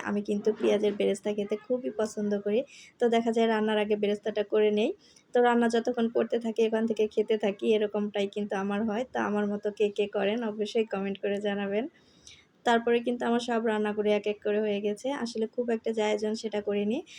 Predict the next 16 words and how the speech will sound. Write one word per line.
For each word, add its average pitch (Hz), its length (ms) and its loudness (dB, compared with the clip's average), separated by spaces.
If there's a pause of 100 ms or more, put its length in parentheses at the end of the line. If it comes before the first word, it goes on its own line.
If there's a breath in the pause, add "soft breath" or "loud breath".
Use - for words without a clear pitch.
(220 loud breath)
তো - 100 -2
মামা 220 280 0
কিন্তু 208 260 -2
এতটা, 208 440 -2
অতটাও 202 540 -2
খাদ্য 208 300 -6
রসিক 208 400 -2
না 208 120 -4
বা 247 120 -2
ভোজন 208 340 -2
রসিক 202 380 -4
না, 202 120 -2 (540 loud breath)
সে 262 140 -2
কিন্তু 240 240 0
খুবই 247 340 0
অল্প 220 200 0